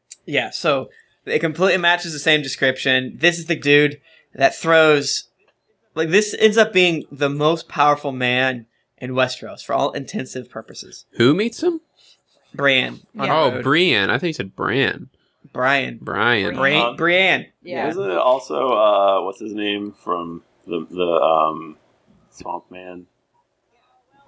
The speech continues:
Speaker 1: Yeah.
Speaker 3: Oh, well, that's the,
Speaker 4: George
Speaker 3: that's
Speaker 4: Martin.
Speaker 3: the theory.
Speaker 1: It, it's Howland
Speaker 4: Howland Reed.
Speaker 1: Reed.
Speaker 4: Yeah.
Speaker 1: The theory is,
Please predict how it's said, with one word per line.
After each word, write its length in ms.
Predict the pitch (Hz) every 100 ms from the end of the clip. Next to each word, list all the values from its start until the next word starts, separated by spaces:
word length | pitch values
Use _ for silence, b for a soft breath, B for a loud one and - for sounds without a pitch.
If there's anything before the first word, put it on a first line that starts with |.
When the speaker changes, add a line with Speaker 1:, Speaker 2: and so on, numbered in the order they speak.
| -
Speaker 1:
Yeah. 300 | 233 233 254
Speaker 3:
Oh, 40 | 254
well, 220 | 262 277
that's 200 | 277 294
the, 60 | -
Speaker 4:
George 180 | 233 -
Speaker 3:
that's 200 | 247 277
Speaker 4:
Martin. 20 |
Speaker 3:
the 80 | 269
theory. 480 | 254 311 285 220 208
Speaker 1:
It, 200 | 220 180 -
it's 160 | 180
Howland 420 | - 185 180 180 185
Speaker 4:
Howland 100 | 160
Reed. 240 | 175 117
Speaker 1:
Reed. 60 | 117
Speaker 4:
Yeah. 220 | 107 98
Speaker 1:
The 80 | -
theory 440 | 151 285 320 277 214
is, 520 | 170 160 151 151 -